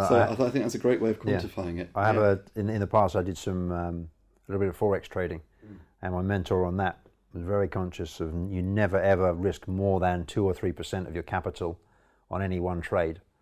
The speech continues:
Speaker 1: Yeah.
Speaker 2: So effectively lay that same mindset across your business. In the beginning, it's easy to take bigger risks. You, you think, "I've got nothing, so I have nothing to lose."
Speaker 1: Mm.
Speaker 2: But of course, what I also appreciate now is time.
Speaker 1: Mm.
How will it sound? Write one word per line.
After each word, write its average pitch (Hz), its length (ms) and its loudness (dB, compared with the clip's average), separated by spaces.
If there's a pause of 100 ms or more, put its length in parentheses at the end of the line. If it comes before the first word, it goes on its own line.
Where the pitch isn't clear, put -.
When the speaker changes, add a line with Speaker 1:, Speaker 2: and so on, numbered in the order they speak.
Speaker 1:
Yeah. 101 80 -20 (320)
Speaker 2:
So 92 100 -8
effectively 87 460 -2
lay 90 240 2
that 82 240 -2
same 87 460 -4 (640)
mindset 101 460 0
across - 300 -6
your 82 80 -4
business. 87 500 -4 (680)
In 98 140 -2
the 87 60 -2
beginning, 104 420 4
it's 104 160 -6
easy 95 220 2
to 87 120 -6
take 98 240 2
bigger 92 160 0
risks. 92 400 -2
You, 87 140 -4
you 90 160 -4
think, 98 180 -6
"I've 90 140 -2
got 110 180 4
nothing, 90 300 -4
so 92 100 -2
I 90 60 2
have 90 120 2
nothing 87 220 -6
to 90 80 -4
lose." 92 460 0
Speaker 1:
Mm. 92 140 -20 (140)
Speaker 2:
But - 80 -14
of - 60 -16
course, 92 220 -4
what 87 100 0
I 85 140 2
also 95 200 -2
appreciate 80 420 -6
now 87 180 -6
is 80 100 -8
time. 80 420 -10 (220)
Speaker 1:
Mm. 92 60 -20